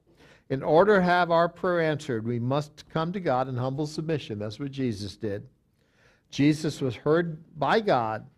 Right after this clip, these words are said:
He was not spared death, and that was his purpose of coming into the world, was brought out of death through his resurrection.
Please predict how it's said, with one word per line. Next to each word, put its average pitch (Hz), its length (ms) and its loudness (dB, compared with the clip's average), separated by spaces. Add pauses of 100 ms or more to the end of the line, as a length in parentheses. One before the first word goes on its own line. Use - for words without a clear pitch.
(600)
He 151 80 0
was 135 180 0
not 175 260 2
spared 185 440 2
death, 160 360 2
and 139 120 -4
that 160 220 2
was 147 180 -2
his 131 160 -4
purpose 151 480 -2
of 127 180 -8
coming 143 260 -2
into 131 140 -2
the 131 120 -2
world, 139 400 2
was 120 240 -4
brought 143 340 0
out 165 280 2
of 156 160 0
death 110 280 -2
through 113 160 -6
his 101 160 -6
resurrection. 104 720 -12